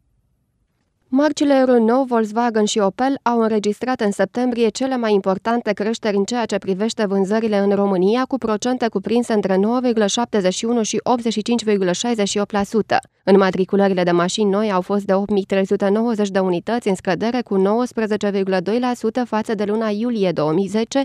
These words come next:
și cu doi virgulă cincizeci la sută sub valoarea din septembrie două mii nouă,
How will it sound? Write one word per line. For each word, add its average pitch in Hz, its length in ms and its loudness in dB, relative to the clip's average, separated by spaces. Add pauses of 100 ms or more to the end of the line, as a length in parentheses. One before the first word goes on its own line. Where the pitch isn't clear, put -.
(120)
și - 140 -4
cu 254 180 0
doi 240 240 2
virgulă 233 280 0
cincizeci 226 460 0
la 151 140 -2
sută 240 300 -4
sub 233 260 -2
valoarea 226 460 0
din 226 140 0
septembrie 233 560 -2
două 233 240 0
mii 233 160 2
nouă, 226 360 2